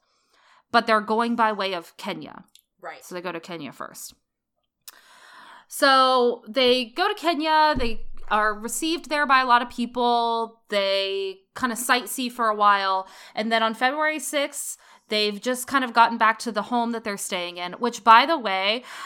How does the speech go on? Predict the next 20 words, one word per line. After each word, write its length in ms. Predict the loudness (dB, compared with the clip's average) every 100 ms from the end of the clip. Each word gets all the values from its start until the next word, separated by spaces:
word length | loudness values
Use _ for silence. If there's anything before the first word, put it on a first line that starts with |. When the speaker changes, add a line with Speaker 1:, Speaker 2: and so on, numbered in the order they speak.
| -2 0
Speaker 1:
I 100 | 4
watched 340 | 4 4 0
a 80 | -4
little 240 | 0 0
documentary 960 | 2 2 2 -4 -4 -4 -6 -6 -8 -10 _
on, 1040 | 0 2 2 2 0 -2 -4 -8 -12 -18 -20 _ _ _ _ _ _ 2
oh, 120 | 4
it 140 | 4
was, 240 | 2 -2 4
um, 480 | 6 6 2 -6 -14 -18 _ _ _ -4
a 80 | 2
National 440 | 6 6 6 -2
Geographic 720 | -4 -6 -2 2 2 0 -12 -10
thing 460 | -12 -10 -14 -20 _ -12
about 340 | -4 -4 -4
the 60 | -10
Queen. 280 | -16 -16 -16 -20 -20 -20 -4
And 220 | -2 0
they 80 | 0
had 360 | 8 8 8